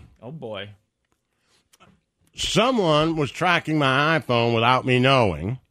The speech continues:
Speaker 1: Okay.
Speaker 2: right?
Speaker 1: Okay.
Speaker 2: And, uh, they were saying that I was going to apartments down the street from here.
Speaker 1: Okay.
Speaker 2: And I had never been to those apartments.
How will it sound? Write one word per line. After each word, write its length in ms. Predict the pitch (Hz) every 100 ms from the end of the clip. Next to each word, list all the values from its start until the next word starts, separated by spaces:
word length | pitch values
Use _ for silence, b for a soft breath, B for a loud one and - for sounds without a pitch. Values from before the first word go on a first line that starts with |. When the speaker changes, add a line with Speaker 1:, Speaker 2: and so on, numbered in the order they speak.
| _ _ -
Speaker 1:
Okay. 100 | 110
Speaker 2:
right? 420 | 120 143 190 -
Speaker 1:
Okay. 300 | 110 113 117 123 _ _
Speaker 2:
And, 840 | 127 135 131 131 131 127 127 120 110 _ _ -
uh, 600 | 123 120 117 113 110 104 b b b b 107
they 180 | 143
were 120 | 151 131
saying 560 | - 185 196 175 160
that 120 | 147
I 80 | 139
was 220 | 139 120
going 840 | 95 95 135 165 160 131 127 127 117 b b _
to 580 | - 139 131 123 120 117 -
apartments 840 | 120 - - 190 196 135 120 120
down 380 | - 110 135 139
the 80 | 135
street 420 | - 127 131 -
from 220 | - 117
here. 320 | 117 208 151 - _
Speaker 1:
Okay. 300 | 120 120 113 117 b b -
Speaker 2:
And 140 | 139
I 140 | 170
had 180 | 160 160
never 280 | 143 147 135
been 320 | 120 202 214
to 100 | 143
those 280 | 117 110 95
apartments. 680 | 101 104 95 92 71 -